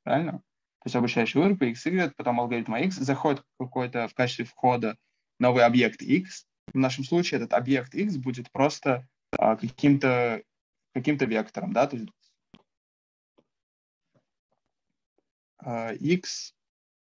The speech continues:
например, может быть вот такой. Что, что там было? Пол, возраст,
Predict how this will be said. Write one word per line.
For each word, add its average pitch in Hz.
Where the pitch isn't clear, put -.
например, 117
может 120
быть 120
вот 113
такой. 107
Что, -
что 120
там 110
было? 110
Пол, 143
возраст, 123